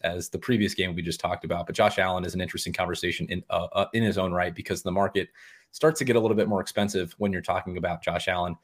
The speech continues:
That same, uh, field level sele-,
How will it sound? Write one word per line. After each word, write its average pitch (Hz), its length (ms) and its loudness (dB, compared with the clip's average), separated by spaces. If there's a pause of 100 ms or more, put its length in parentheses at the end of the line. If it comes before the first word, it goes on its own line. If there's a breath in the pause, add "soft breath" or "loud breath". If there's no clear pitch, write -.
(360 loud breath)
That 101 180 2
same, 113 640 2
uh, 82 320 -6
field 117 280 4
level 101 240 4
sele-, 90 360 -2